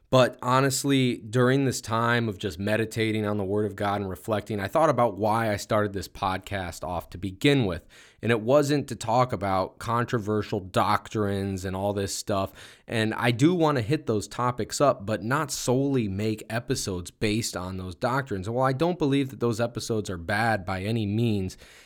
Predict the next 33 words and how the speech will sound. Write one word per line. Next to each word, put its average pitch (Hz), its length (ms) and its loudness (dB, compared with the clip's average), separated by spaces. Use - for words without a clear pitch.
it 147 80 2
just 165 240 4
wasn't 117 560 2
what 101 420 -6
I 104 240 -4
was 95 580 -8
wanting 107 600 -4
to 104 80 -8
do 104 180 -4
with 104 140 -2
this 92 160 -8
podcast. 90 640 -6
And 107 80 -4
it 101 60 -10
kinda 127 180 0
turned 135 260 2
into 135 240 6
that. 73 240 -8
And 110 100 0
I 107 60 6
noticed 117 420 4
over 107 220 2
time 135 440 4
that 101 120 -2
the 101 80 -4
Bible 120 360 2
studies 98 400 -4
started 98 300 -4
becoming 98 500 -6
less 90 400 -4
and 90 220 -8
less. 92 360 -4
So 143 520 6